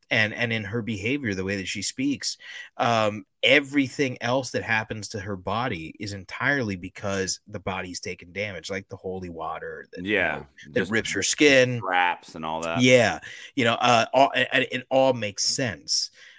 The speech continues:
Speaker 1: why she turns into this monster-looking thing, and, and it does for everyone here as well.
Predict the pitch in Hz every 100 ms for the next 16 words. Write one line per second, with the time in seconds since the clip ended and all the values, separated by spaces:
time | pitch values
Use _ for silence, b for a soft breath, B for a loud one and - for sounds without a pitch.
0 | B 113 113 113 117 113 101 - 113 104
1 | - - 117 101 117 101 107 92 - 101
2 | 92 92 - 95 87 85 92 87 - 165
3 | 151 104 107 - 117 101 95 113 117 -
4 | 120 104 95 95 90 87 85 90 87 80
5 | B B B 113 92 98 87